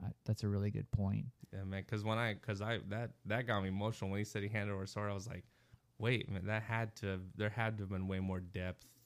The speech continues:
Speaker 2: uh, to that, 'cause it wasn't ha-,
Speaker 1: Yeah.
Speaker 2: like handing him a lamp or whatever
Speaker 1: Right,
Speaker 2: else
Speaker 1: uh-huh.
Speaker 2: they had back then."
Speaker 1: Yeah.
Speaker 2: It was, man, that was a, that was a cool move, Jonathan. That was <laughs> a really
Speaker 1: It was
Speaker 2: cool
Speaker 1: really,
Speaker 2: move.
Speaker 1: yeah. Mm-hmm.
Speaker 2: All right, bullet point number three.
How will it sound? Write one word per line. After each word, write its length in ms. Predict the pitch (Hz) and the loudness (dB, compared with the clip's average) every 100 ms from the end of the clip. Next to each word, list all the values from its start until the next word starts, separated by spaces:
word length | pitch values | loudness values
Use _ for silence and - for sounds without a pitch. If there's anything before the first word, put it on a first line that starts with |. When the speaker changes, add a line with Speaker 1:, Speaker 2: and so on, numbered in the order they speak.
| - | -6
Speaker 2:
uh, 360 | 95 82 82 92 - - - - - | -4 -2 -4 -6 -10 -20 -20 -14 -4
to 120 | 92 | 0
that, 340 | 95 98 - | 2 0 -2
'cause 140 | 98 95 | 0 0
it 60 | |
wasn't 280 | 98 98 92 | 0 0 0
ha-, 80 | 98 | 8
Speaker 1:
Yeah. 220 | 110 95 78 | 10 10 6
Speaker 2:
like 160 | 92 | 2
handing 280 | - 98 98 | 0 0 2
him 140 | 95 | 2
a 80 | 95 | 2
lamp 480 | 95 92 90 92 - | 0 0 0 -2 -4
or 360 | 90 90 90 90 - - | -4 -2 -4 -6 -10 -8
whatever 320 | 95 95 110 | -2 2 6
Speaker 1:
Right, 200 | 110 90 | 8 6
Speaker 2:
else 200 | 92 92 | 2 0
Speaker 1:
uh-huh. 220 | 113 101 | 4 4
Speaker 2:
they 60 | 95 | 4
had 220 | 92 92 | 0 -2
back 220 | 92 90 - | -2 -4 -2
then." 320 | 92 90 92 - - | -2 -2 -4 -8 -6
Speaker 1:
Yeah. 220 | - 95 82 | 2 2 2
Speaker 2:
It 40 | |
was, 600 | 92 87 87 - - - - | 0 -2 -4 -8 -12 -14 -6
man, 300 | 110 113 92 90 | 2 2 2 -2
that 100 | 92 | -2
was 220 | 92 90 87 | -2 -4 -6
a, 220 | 87 87 - - | -6 -6 -8 0
that 100 | 117 | 4
was 140 | 127 | 4
a 40 | 117 | 2
cool 220 | 135 127 | 2 4
move, 260 | 131 117 | 4 2
Jonathan. 460 | 101 101 98 98 92 | 2 2 0 0 0
That 100 | 92 | 2
was 160 | 101 - | 0 2
<laughs> 40 | |
a 40 | 123 - | 0 0
really 200 | 110 131 | 2 6
Speaker 1:
It 20 | |
was 180 | 113 101 | 8 6
Speaker 2:
cool 100 | 101 | 4
Speaker 1:
really, 220 | 95 92 90 | 6 4 2
Speaker 2:
move. 80 | - | 2
Speaker 1:
yeah. 240 | 95 90 85 - - | 4 4 2 -4 -2
Mm-hmm. 280 | 107 87 85 87 - _ - | 2 4 2 0 -4 _ 0
Speaker 2:
All 120 | 120 | 2
right, 160 | 156 160 | 2 0
bullet 320 | 117 131 143 | 2 4 2
point 300 | 135 143 139 | 4 4 4
number 220 | 139 127 | 4 4
three. 300 | 120 147 208 | 2 2 2